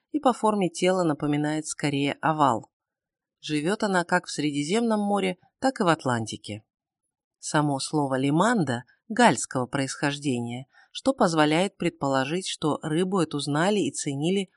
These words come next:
уже с античных времен. Для Средневековья известно, что вылов лиманды происходил на Атлантическом побережье,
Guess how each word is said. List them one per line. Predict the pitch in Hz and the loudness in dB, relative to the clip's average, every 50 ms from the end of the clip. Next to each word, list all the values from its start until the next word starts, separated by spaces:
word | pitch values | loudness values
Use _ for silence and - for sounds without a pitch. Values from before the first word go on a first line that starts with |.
| _ _ | _ _
уже | - 175 151 139 139 135 | -4 -2 -2 -2 -2 -2
с | - - | -2 0
античных | 175 175 156 - 139 117 - - 139 131 - - | 0 -2 -2 -4 -6 -6 -6 -6 -6 -8 -8 -4
времен. | 147 151 151 151 139 127 117 113 123 - _ _ _ _ _ _ _ _ _ _ _ _ _ _ _ _ _ | -2 -2 0 0 0 -2 -4 -4 -8 -12 _ _ _ _ _ _ _ _ _ _ _ _ _ _ _ _ _
Для | 147 143 151 147 131 123 | -4 0 2 2 2 0
Средневековья | - - 156 151 143 151 151 151 156 160 - - 254 254 214 165 131 120 117 - _ _ _ | 0 -2 -2 -2 0 0 0 0 0 -2 0 2 2 2 4 2 0 -2 -4 -8 _ _ _
известно, | - 254 262 226 196 175 160 135 127 - - 131 127 | -4 -4 -2 -2 0 2 2 2 0 -2 -6 -6 -6
что | - - - 147 143 | -6 -4 -4 -4 -4
вылов | 139 147 143 139 127 117 - - | -4 -4 -4 -2 -4 -4 -4 -4
лиманды | 147 147 151 165 190 226 220 165 139 - | -2 0 0 2 2 2 0 0 -2 -2
происходил | - 135 135 131 - - - 143 147 180 220 233 226 - - - _ _ | -2 -4 -4 -4 -4 -4 -4 -2 0 0 0 0 -2 -4 -12 -20 _ _
на | 220 226 233 | 2 2 2
Атлантическом | 226 - 214 196 175 156 - 147 - 156 - - - 160 156 | 2 2 0 0 0 0 0 -4 -4 -4 -6 -4 -4 -4 -2
побережье, | - 170 160 185 202 190 180 127 110 120 123 123 127 - | -2 -2 0 0 0 2 0 0 0 -2 -6 -8 -10 -12